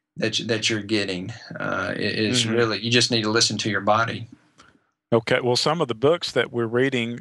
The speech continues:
Speaker 2: they, they seem to indicate that you've got to train your body to, to be able to endure and kinda surpass those fatigue signs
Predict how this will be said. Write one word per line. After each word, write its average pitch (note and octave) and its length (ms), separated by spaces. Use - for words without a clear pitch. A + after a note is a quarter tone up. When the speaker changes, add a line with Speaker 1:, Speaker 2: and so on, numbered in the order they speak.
Speaker 2:
they, A#2+ 500
they A2+ 120
seem D#3 240
to - 80
indicate B2 480
that B2 240
you've A#2+ 160
got B2+ 220
to - 80
train C3 360
your A2+ 100
body A2+ 340
to, G2+ 220
to A#2+ 300
be B2+ 140
able A#2+ 160
to A#2 180
endure A#2 540
and G#2+ 340
kinda A2 380
surpass A#2 600
those G2+ 320
fatigue A2 540
signs A2 680